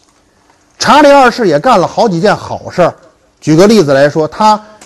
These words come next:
在位期间兴建了英国皇家科学院，英国皇家学会就是他在位期间建的，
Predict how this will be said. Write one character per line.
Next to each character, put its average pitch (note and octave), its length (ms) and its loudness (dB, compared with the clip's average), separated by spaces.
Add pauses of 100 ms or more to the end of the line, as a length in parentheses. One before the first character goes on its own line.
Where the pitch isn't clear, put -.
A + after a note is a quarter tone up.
(420)
在 B3 280 2
位 G#3+ 220 2
期 - 220 -6
间 A3 280 0
兴 B3+ 380 0
建 G#3+ 180 2
了 A#2+ 180 -4
英 G#3+ 300 0
国 D#3+ 200 2
皇 D#3 440 -2
家 G3 200 0
科 G3 200 -4
学 F#3 120 -2
院， F#3 160 -4 (1500)
英 C4 200 4
国 A#3+ 120 4
皇 G#3+ 360 0
家 B3+ 160 0
学 G#3 220 2
会 B3+ 260 -2
就 E3+ 100 -4
是 C#3+ 80 -4
他 E3 180 0
在 D#3+ 300 -2
位 B2+ 120 0
期 - 80 -18
间 C3 160 -4
建 A#2 240 -6
的， G2 40 -18